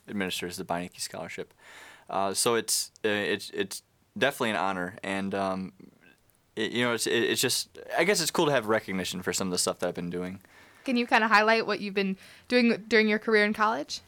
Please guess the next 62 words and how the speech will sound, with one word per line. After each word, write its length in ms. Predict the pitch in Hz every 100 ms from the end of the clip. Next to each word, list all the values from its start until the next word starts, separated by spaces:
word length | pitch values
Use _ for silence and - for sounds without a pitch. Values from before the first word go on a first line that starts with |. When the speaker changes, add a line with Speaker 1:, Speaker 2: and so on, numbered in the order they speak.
| - - -
Speaker 1:
Sure, 200 | 196 131
yeah. 180 | 117 -
Uh, 240 | 110 113
so, 340 | 110 - 143 127 -
um, 260 | 120 117 107
after 280 | 123 123
I 20 | 120
left 180 | 110
active 240 | 113 101 101
duty, 220 | 104 104
I 60 | 92
signed 240 | - 98
with 180 | 95 -
the 100 | 95
Army 240 | 92 95
Reserves. 460 | 92 92 85 87 -
So 160 | -
I'm 140 | 90 101
actually 260 | 98 -
an 80 | 92
R 140 | 92 92
O 20 |
T 140 | -
C 160 | 98 92
instructor 500 | 90 - 85 - 85
as 140 | 87
well. 180 | 85 87
So 100 | -
I 40 |
do 100 | 98
that 160 | 101 -
part-time. 500 | - - 87 87 90 - - - -
And, 240 | 101 92 87
uh, 220 | 90 90
it, 180 | 73 - -
it's 120 | -
kinda 200 | 135 104
neat 180 | 98 -
'cause 80 |
I 80 | 98
get 120 | 95
to 60 | 90
see 220 | - 95
some 180 | 92 98
of 120 | 101
the, 80 | 104
the 220 | - 101
cadets 400 | 98 120 113 -
that 160 | - 104
are 100 | 104
in 80 | 104
my 100 | 92
classes, 540 | - 110 107 104 98
you 60 | 98
know, 120 | 95
see 160 | 95 101
them 220 | 95 95
in 80 | 92
action 220 | - 98
in 20 |
a 20 |
professional, 600 | - - 95 - 98 92